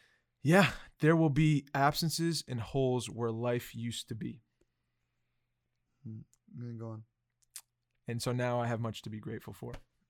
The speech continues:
Speaker 2: Hmm.
Speaker 1: 'Cause I, I can go crazy. I think a lot, a lot of us, I mean, I think everybody does. You get, you get kinda caught in, you know, preparing for a part or, or, uh, just moving through your days.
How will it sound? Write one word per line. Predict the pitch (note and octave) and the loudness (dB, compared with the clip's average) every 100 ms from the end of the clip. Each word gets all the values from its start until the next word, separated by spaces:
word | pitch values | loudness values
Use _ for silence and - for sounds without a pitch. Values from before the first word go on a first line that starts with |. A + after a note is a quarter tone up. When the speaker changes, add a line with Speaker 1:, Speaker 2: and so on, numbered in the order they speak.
| _ _ _ | _ _ _
Speaker 2:
Hmm. | A#2+ A2+ A2 A2 - _ _ _ _ _ _ _ _ _ _ _ _ _ _ _ _ _ _ _ _ _ _ - | -10 -8 -10 -12 -18 _ _ _ _ _ _ _ _ _ _ _ _ _ _ _ _ _ _ _ _ _ _ -10
Speaker 1:
'Cause | - C3+ | -4 2
I, | D3 - | 4 4
I | C#3 | 2
can | C#3 B2+ | 2 -2
go | A#2+ | -2
crazy. | - C3+ C3 B2 G#2 G2 G#2 _ | -4 0 0 0 -4 -10 -12 _
I | C3 | -10
think | B2 B2+ | -6 -4
a | |
lot, | A#2 A#2+ A#2+ | -2 0 0
a | A#2 | -2
lot | A#2+ | -2
of | A#2+ | -2
us, | A2+ F#2+ - | -6 -10 -4
I | B2 | 0
mean, | A#2+ | 0
I | |
think | A#2 A#2 | 0 0
everybody | C3+ A#2 G#2+ G#2 | 2 2 0 -4
does. | G#2+ A2 G#2+ - _ _ _ _ _ _ | -4 -6 -8 -12 _ _ _ _ _ _
You | - | -12
get, | A#2 B2 - | -6 -6 -4
you | A#2+ | -6
get | A2+ _ _ _ _ _ - | -6 _ _ _ _ _ -6
kinda | B2+ | -4
caught | A2+ - B2+ - | -4 0 0 0
in, | A#2+ A2 - _ _ _ _ - | -4 -8 -14 _ _ _ _ -14
you | - | -10
know, | G#2 | -6
preparing | A#2+ - A#2+ A#2 | -6 -2 0 -2
for | - B2+ | -2 -4
a | |
part | B2 D3+ G#2+ _ | 0 0 0 _
or, | - A#2+ G#2+ | -4 -2 -2
or, | A#2 A2+ G2+ _ _ _ _ - | -4 -6 -8 _ _ _ _ -8
uh, | A2+ A2 A2 - | -4 -2 -4 -4
just | C3+ - | -4 -2
moving | D3 E3+ E3 | 4 4 4
through | E3+ | 2
your | D3+ | 0
days. | A#2 B2+ B2+ A#2+ A#2 - | 0 0 0 0 -6 -12